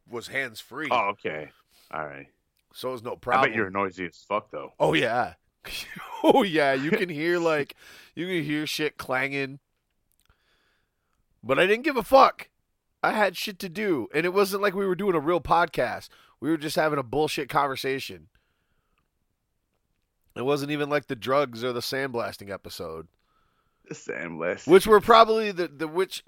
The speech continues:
Speaker 1: for sure were the two be-, the sandblasting one is probably our best Not a Podcast podcast. Um, <coughs> excuse me. I highly recommend, if you've never listened to that, to go back and listen to it.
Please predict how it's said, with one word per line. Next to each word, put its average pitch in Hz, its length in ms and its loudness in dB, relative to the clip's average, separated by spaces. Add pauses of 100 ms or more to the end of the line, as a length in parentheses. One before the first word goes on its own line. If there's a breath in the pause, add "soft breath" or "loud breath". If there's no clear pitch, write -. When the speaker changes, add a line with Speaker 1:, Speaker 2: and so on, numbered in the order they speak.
(140)
Speaker 1:
for 180 180 -2
sure 165 560 -2 (500)
were 139 220 -4
the 135 100 -6
two 196 240 -6
be-, 147 220 2
the 143 80 -4
sandblasting 170 720 -2
one 139 300 -10
is 117 120 -16
probably 139 480 -2
our 104 120 -4
best 110 340 -2
Not 110 200 0
a 98 40 -4
Podcast 104 540 -2
podcast. 90 580 -6 (1600 loud breath)
Um, 92 520 -2 (340)
<coughs> - 840 0
excuse 123 480 -12
me. 85 120 -18 (140)
I 120 160 0
highly 127 260 2
recommend, 113 720 -4 (800)
if 107 140 -10
you've 110 200 -8
never 113 260 -2
listened 110 380 -4
to 101 80 -10
that, 101 280 -4
to 104 80 -14
go 104 200 -4
back 101 560 -4
and 104 120 -10
listen 101 300 -8
to 101 220 -4
it. 90 160 -8